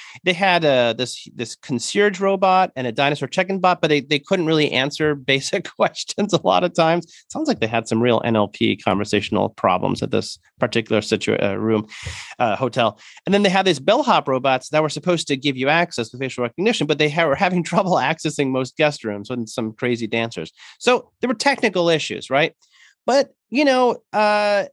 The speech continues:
if it was purely technical problems, then they could have swapped the virtual assistant with the Alexa or with Siri or Cortana or whatever, you know, pick, pick a tech, voice technology, Google, and just, you know, replace that. They could have replaced,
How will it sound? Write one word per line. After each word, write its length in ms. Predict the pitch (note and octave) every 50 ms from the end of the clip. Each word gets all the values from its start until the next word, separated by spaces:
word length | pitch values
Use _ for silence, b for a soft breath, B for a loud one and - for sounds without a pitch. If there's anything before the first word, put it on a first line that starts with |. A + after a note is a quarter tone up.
| _ _ -
if 220 | B3 A3+ G3 F#3
it 60 | B3+
was 240 | C4+ B3+ A3+ - -
purely 400 | - - - C#4 D4+ D#4 C#4 A#3+
technical 460 | G#3+ - A3+ B3 A#3+ B3 A#3 F#3+ F3
problems, 580 | E3 - - D#3+ D3 D3 D3+ D#3+ D#3+ D#3+ D3+ D3
then 140 | E3+ E3+ E3+
they 80 | E3
could 180 | E3 - F#3 E3+
have 80 | D#3
swapped 460 | - - - D#3+ D3+ D3 C#3 C#3+ - -
the 80 | D#3+
virtual 380 | D3 D#3 D3+ D3 - - C#3+ C3+
assistant 460 | C#3 - - C3 - - - C3 D2
with 200 | A2 B2+ A#2+ - -
the 60 | C#3
Alexa 420 | D#3 F3+ G3+ F3 - - - - G2
or 200 | F#2 F#2 F#2 G#2+
with 160 | A2 A2+ A2+
Siri 400 | - - - D3+ B2+ A2 G#2+ G2
or 140 | G2 G2 G#2
Cortana 500 | - - G#2 G#2 - A#2 G#2 G2 F2 E2
or 80 | F2+
whatever, 420 | F#2 G2 B2 C#3 B2 G#2 G2 F#2+ G#2
you 100 | A#2 A#2
know, 240 | A2 G2+ G2 F#2+ G2+
pick, 220 | A2+ - B2 A#2 _ -
pick 140 | D#3+ -
a 40 | A#2+
tech, 220 | A2 - A#2+ G#2+ -
voice 240 | - A2+ B2 B2 A#2+
technology, 400 | - B2 G#2+ - F2+ G2 F#2+ A2
Google, 400 | A2+ D3+ D3+ B2+ A#2 A2 A2+ A2+ B B B B B
and 80 | - A2+
just, 180 | A2+ A#2+ - _ _ -
you 120 | F2 G#2+
know, 140 | G2 F2+ G2 _ _ - -
replace 460 | - B2 D3 - - D#3+ C#3+ C#3+ -
that. 380 | - B2 A2 A2 A#2 B2+ - B B B B B B
They 60 | D3
could 180 | D3 - G3 F3+
have 100 | E3 D#3+
replaced, 640 | D#3+ D3 - - D#3 D3 C#3+ C#3 - - - -